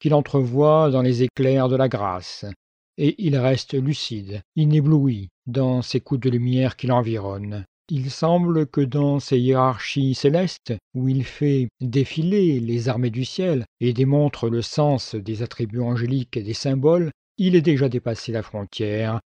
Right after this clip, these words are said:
où s'arrête l'homme, et pourtant dans son opuscule des noms divins,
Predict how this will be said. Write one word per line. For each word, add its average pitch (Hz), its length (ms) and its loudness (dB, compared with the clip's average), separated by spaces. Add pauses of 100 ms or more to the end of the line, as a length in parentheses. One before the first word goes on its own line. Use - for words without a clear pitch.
(120)
où 139 100 -4
s'arrête 107 400 -4
l'homme, 131 500 0 (200)
et 143 140 0
pourtant 151 480 -2
dans 117 200 -4
son 110 200 -10
opuscule 120 840 -2
des 107 140 -4
noms 107 220 -6
divins, 131 440 -2